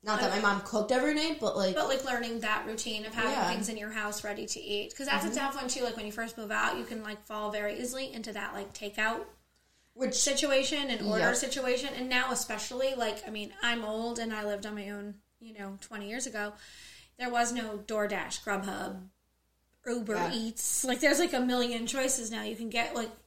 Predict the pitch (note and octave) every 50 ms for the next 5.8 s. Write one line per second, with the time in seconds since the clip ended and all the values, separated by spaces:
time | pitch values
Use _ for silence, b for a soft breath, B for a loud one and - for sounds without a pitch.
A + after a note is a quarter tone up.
0 | _ _ - A#3+ B3+ B3+ C4 B3 A#3+ A#3+ B3 A#3 - - A#3+ A#3 G#3+ B3 - G#3+
1 | G#3 G#3 - A#3 A3 - G#3+ G3+ G#3+ G#3+ G#3+ - - - _ _ _ - F3+ E3+
2 | D#3+ E3 - - - D#4+ F#4+ - - - - F#4 D#4 C#4 - C#4+ C#4+ C#4 C#4 -
3 | B3 A#3+ A3+ A3+ B3 C4+ B3 A#3+ - - - - C#4 B3 G3+ A3+ - B3 A#3+ A#3+
4 | B3 - B3 B3 A#3+ - - - B3 A#3 A3+ A#3+ - - A3+ A3 G#3+ G3 A3+ A3
5 | A#3 A#3 A3+ A3+ A#3 A3+ A3+ A3 A3+ A3+ A3 A3 A3 A3 G#3 -